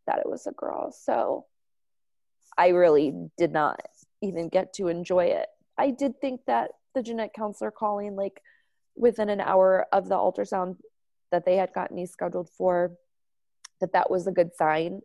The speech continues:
you know, saying, like, everything came back negative and that it was a girl. Like, why would I get that phone call? And then literally within the hour, find out that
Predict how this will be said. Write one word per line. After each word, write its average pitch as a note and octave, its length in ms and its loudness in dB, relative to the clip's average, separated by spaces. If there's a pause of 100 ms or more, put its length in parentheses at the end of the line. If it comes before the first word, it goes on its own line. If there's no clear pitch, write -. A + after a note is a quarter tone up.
you G#3 120 -8
know, F#3 340 -4
saying, F3+ 260 -2
like, E3+ 140 -8
everything F3 420 -2
came F3+ 160 -8
back E3 220 -4
negative E3+ 460 -6
and E3 120 -8
that D#3+ 80 -6
it - 60 -14
was - 120 -10
a F3+ 40 -4
girl. F#3 280 2
Like, F3 240 2 (640)
why F#3+ 720 0 (440)
would F#3+ 180 0
I F#3 100 4
get - 160 -4
that - 160 -18 (120)
phone G#3+ 220 -2
call? - 500 -6 (680)
And G3+ 160 2
then F3+ 280 -6
literally F#3+ 340 -2
within F#3+ 260 -8
the - 160 -14
hour, G3+ 500 -4 (1400)
find F#3 240 -2
out - 320 -4
that A3 200 -4